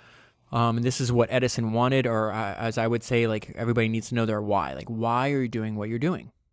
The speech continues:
Like, what is your why? So this is Edison's why.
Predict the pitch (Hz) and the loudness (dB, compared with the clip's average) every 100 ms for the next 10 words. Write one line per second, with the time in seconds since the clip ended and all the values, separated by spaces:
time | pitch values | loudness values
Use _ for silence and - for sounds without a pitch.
0 | _ - 110 117 147 139 131 120 110 110 | _ -8 0 4 4 2 2 2 2 0
1 | 62 - _ _ _ _ _ _ _ _ | -2 -10 _ _ _ _ _ _ _ _
2 | _ _ _ - 113 113 120 110 - 110 | _ _ _ -6 -4 -4 -4 -4 -2 0
3 | 107 131 - | 4 4 2